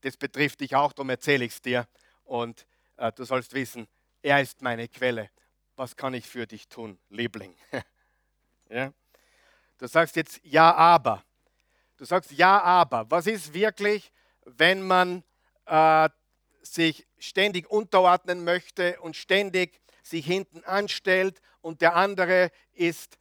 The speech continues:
nicht dazu bereit? Gute Frage. Als Christen müssen wir beginnen. Ich sage das noch einmal. Wenn du ein gläubiger Christ bist,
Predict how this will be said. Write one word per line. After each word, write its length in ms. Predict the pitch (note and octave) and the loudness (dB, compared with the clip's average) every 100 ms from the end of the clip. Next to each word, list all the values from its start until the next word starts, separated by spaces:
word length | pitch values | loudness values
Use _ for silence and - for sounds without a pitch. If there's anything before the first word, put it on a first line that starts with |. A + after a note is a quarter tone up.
| _ | _
nicht 440 | D3+ F3+ G#3+ - | -8 -4 -4 -4
dazu 320 | F3 - F#3+ E3 | -8 -6 -6 -2
bereit? 720 | E3+ D#3 F3 G3 G#3 - - _ | -2 0 0 2 0 -2 -20 _
Gute 300 | F3 F3 F#3+ | -6 -4 -6
Frage. 580 | G3+ A#3 B3+ F3+ A#2 - _ _ _ _ | -2 -2 -2 -4 -4 -6 _ _ _ _
Als 280 | C#3+ - - | -4 -4 -8
Christen 640 | G3+ C4+ - - C3 G#3 G#3+ _ _ _ _ _ | -2 -2 -2 -12 -12 -12 -12 _ _ _ _ _
müssen 580 | D3 G3+ - G#3 G#3 B2+ | -4 -4 -4 -12 -12 -4
wir 300 | E3 F3+ F3 _ | -2 -2 -4 _
beginnen. 480 | F3+ E3 G3+ C#3 G2+ | -6 -4 -6 -6 -12
Ich 120 | A2+ | -10
sage 160 | D3+ C#3+ | -8 -8
das 120 | D#3 | -6
noch 140 | F3+ | -4
einmal. 240 | D3 G2+ F2+ _ _ _ | -4 -8 -18 _ _ _
Wenn 300 | G#2+ C#3+ G3 | -2 -2 2
du 80 | A3+ | 2
ein 100 | A3+ | 2
gläubiger 460 | G#3 G#3+ A3 A3 | 2 4 4 0
Christ 320 | F#3+ G#3+ G3 - | -2 -4 -6 -10
bist, 400 | B2+ - _ | -14 -14 _